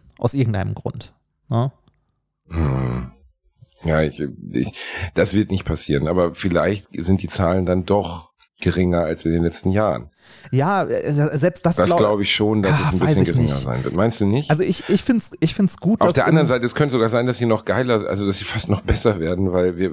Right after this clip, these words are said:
Speaker 2: weil wir haben eine W M im November, Dezember. Das heißt, guck mal raus, ich bin gerade in Hamburg in einem Hotelzimmer. Es sind drei Grad und es regnet. Also es
Speaker 1: Ja.
Speaker 2: ist absolut ekelhaft. Also die Wahrscheinlichkeit, dass ich abends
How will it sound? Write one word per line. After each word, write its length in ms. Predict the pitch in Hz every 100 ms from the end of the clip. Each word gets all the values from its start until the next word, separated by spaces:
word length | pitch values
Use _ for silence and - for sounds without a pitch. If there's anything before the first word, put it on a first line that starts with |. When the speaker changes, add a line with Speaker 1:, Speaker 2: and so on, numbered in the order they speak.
| 65
Speaker 2:
weil 160 | 58 85
wir 80 | 90
haben 100 | 98
eine 100 | 90
W 80 | 92
M 160 | 104
im 140 | 92 92
November, 380 | 80 90 101
Dezember. 640 | 85 87 - 107 104 87 110 - - - -
Das 140 | 87
heißt, 180 | 110 95
guck 200 | - -
mal 160 | 107 101
raus, 340 | 98 107 104
ich 80 | -
bin 120 | 90 98
gerade 180 | 95
in 120 | 90 92
Hamburg 260 | 104 98
in 80 | 95
einem 100 | 90
Hotelzimmer. 720 | 90 - 101 101 87 85 101 - - - -
Es 160 | - 87
sind 240 | 98 98 -
drei 280 | 82 90 101
Grad 560 | 90 92 85 95 -
und 160 | - 82
es 220 | 85 90
regnet. 540 | 98 98 80 85 - - -
Also 140 | 98
es 80 | 123
Speaker 1:
Ja. 160 | 131
Speaker 2:
ist 60 | 131
absolut 300 | 101 107 101
ekelhaft. 520 | 113 110 87 82 101
Also 160 | - 101
die 120 | 101
Wahrscheinlichkeit, 640 | 95 90 110 131 - 95 87
dass 140 | 90
ich 280 | - 113 -
abends 460 | 87 104 104 98